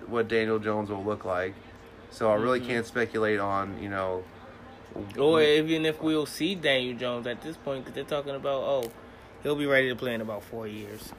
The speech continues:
Speaker 2: Like,
Speaker 1: Right.
Speaker 2: what the fuck? He'll be on another
Speaker 1: Eli,
Speaker 2: team at that
Speaker 1: E-,
Speaker 2: point.
Speaker 1: Eli's on, uh,
Speaker 2: <laughs>
Speaker 1: got a, got a game left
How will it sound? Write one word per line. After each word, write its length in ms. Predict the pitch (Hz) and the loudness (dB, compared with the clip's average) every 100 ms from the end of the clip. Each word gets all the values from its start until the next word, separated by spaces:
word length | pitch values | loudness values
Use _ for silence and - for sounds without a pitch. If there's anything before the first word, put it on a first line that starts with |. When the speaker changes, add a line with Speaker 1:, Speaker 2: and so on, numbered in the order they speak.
| 117 | -6
Speaker 2:
Like, 160 | 139 131 | 2 6
Speaker 1:
Right. 160 | 120 - | 6 6
Speaker 2:
what 140 | - | 4
the 120 | 208 | 0
fuck? 400 | 190 - 220 190 | 0 2 2 2
He'll 140 | - 185 | -2 -2
be 120 | 190 | -2
on 140 | 196 202 | 0 0
another 260 | 208 208 | 2 4
Speaker 1:
Eli, 240 | 135 131 131 | 6 8 8
Speaker 2:
team 140 | 240 | 6
at 100 | 202 | 6
that 160 | 147 151 | 8 8
Speaker 1:
E-, 60 | |
Speaker 2:
point. 240 | 147 147 - | 8 8 10
Speaker 1:
Eli's 240 | 143 131 | 10 10
on, 300 | 127 - 269 | 6 6 6
uh, 320 | 127 110 101 - | 6 8 8 8
Speaker 2:
<laughs> 80 | 185 | 10
Speaker 1:
got 180 | 127 | 10
a, 220 | 117 110 113 | 8 4 4
got 160 | 127 | 4
a 60 | 117 | 4
game 540 | 110 117 117 117 110 | 2 0 0 0 2
left 320 | 117 139 117 | 6 6 4